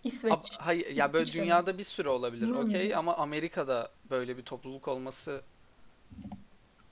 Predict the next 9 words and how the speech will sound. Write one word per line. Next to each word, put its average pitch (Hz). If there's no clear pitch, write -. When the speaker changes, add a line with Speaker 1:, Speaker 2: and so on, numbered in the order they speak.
Speaker 1:
Şimdi 269
nerelerde 202
var? 185
Onu 202
da 202
konuşalım 202
mı? 214
Speaker 2:
Amişler. 131
Speaker 1:
Amişler, 302